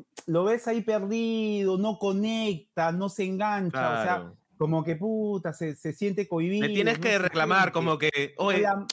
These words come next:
Speaker 2: oye, men,
Speaker 1: claro,
Speaker 2: juega".
Speaker 1: no manja esa gente y se bajonea. Sabes que juega bien, pero tus otros patas dicen, "Oye, este huevón juega mal, ¿para qué lo traes?".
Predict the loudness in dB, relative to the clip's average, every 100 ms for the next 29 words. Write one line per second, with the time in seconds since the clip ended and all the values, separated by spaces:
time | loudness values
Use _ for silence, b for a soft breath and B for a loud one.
0 | -4 -4 -4 -2 2 2 0 -4 -6 -2
1 | 0 2 2 0 0 0 0 -2 -2 -2
2 | -2 -2 0 0 0 0 0 0 -4 -12
3 | 0 0 2 0 0 2 2 0 0 0
4 | -2 -2 -4 -2 0 -2 -2 -2 -2 -4
5 | -4 -4 -6 -6 -4 -4 -4 -4 -6 -2
6 | -2 0 0 -2